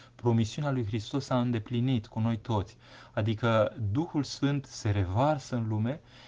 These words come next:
și cel care era ascuns și, uh, se tăinuiește și, uh, cercetează adâncurile dumnezeirii, adâncului omului, cum ni se descrie,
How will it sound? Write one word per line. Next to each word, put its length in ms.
și 160
cel 220
care 240
era 420
ascuns 800
și, 320
uh, 80
se 200
tăinuiește 880
și, 560
uh, 580
cercetează 800
adâncurile 920
dumnezeirii, 800
adâncului 480
omului, 460
cum 140
ni 80
se 120
descrie, 520